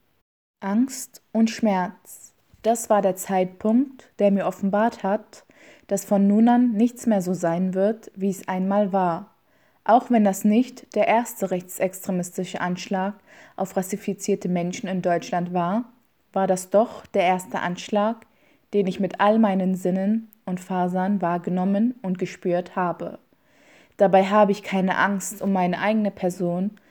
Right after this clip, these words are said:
sondern vielmehr um das Wohl meiner liebsten Menschen. Ich sehe in die Augen der Hinterbliebenen, sehe den Schmerz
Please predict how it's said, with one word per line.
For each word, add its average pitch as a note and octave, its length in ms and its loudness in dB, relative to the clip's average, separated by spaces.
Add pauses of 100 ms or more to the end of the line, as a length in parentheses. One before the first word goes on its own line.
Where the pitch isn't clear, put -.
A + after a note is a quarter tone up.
(140)
sondern F3+ 380 0
vielmehr A3 800 2 (240)
um F#3 140 0
das F3 280 -2
Wohl F#3 200 2
meiner F#3+ 300 0
liebsten F#3 540 -2
Menschen. E3 580 -4 (540)
Ich - 220 -8
sehe A3 240 6
in F#3+ 80 2
die F#3+ 140 0
Augen F#3+ 340 4
der F#3+ 80 -2
Hinterbliebenen, G#3 1040 0
sehe G3+ 360 2
den F#3 180 -2
Schmerz F#3+ 680 -4